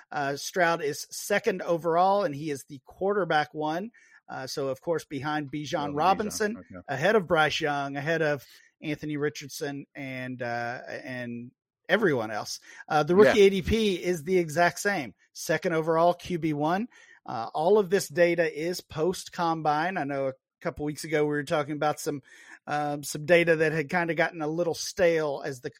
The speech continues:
Speaker 1: after the combine. This is post-combine, so, uh, Richardson was a big riser, but did not,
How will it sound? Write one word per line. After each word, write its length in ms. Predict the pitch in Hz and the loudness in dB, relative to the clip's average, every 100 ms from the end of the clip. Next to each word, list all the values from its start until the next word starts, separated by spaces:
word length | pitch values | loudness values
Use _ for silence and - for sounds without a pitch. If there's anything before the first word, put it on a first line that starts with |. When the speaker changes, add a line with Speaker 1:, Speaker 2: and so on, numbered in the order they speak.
| - | -4
Speaker 1:
after 280 | 156 - 139 | -4 -4 -6
the 80 | |
combine. 480 | 139 165 151 147 156 - - _ | -4 -2 -2 -2 -4 -8 -20 _
This 160 | 175 - | -2 2
is 160 | 220 | 2
post-combine, 800 | - 202 220 196 170 165 151 175 | 4 4 6 4 4 4 2 0
so, 360 | - 160 143 139 _ _ _ | -2 0 0 -2 _ _ _
uh, 100 | 147 | -4
Richardson 600 | 135 180 190 196 - 190 | 0 0 0 -4 -2 0
was 140 | 180 147 | 0 -2
a 40 | |
big 240 | 147 170 165 | 2 2 6
riser, 440 | 165 151 147 156 | 6 6 4 0
but 200 | 151 131 | -4 -6
did 180 | 151 151 | -6 -2
not, 400 | 156 147 139 - | 0 0 -2 -8